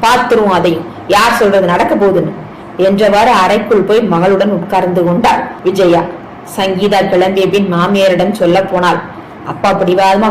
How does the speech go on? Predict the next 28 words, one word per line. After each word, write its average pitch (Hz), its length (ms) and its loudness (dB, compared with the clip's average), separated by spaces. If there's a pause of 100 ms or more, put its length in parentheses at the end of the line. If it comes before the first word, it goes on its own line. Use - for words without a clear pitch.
(100)
கூப்பிடுறதால 196 440 0
நான் 196 240 -2
போறேன் 185 240 0
அத்தை, 180 240 0 (160)
சத்யா 175 360 -2
கிட்ட 294 260 0
சொல்லுங்க." 185 540 0
"ரஞ்சனி, 214 320 2 (140)
வரேம்மா." 208 380 0 (680)
"உங்க 196 200 0
அப்பா 190 240 2
தான் 339 200 2
பெருசுன்னு 285 380 2
தானே 285 200 4 (100)
போற? 254 200 4 (360)
போ, 247 60 4 (160)
போ, 233 80 4 (220)
போ. 170 240 2 (180)
இந்த 214 220 0
வீட்டுக்கு 254 520 2
நேரம் 240 480 2
சரியில்லை, 285 400 2 (200)
அதைத்தான் 262 420 2
சொல்லணும். 240 400 2 (320)
மகா 190 280 2
வாழாம 202 460 2
வந்து 196 200 2
நிக்கிறா, 214 440 0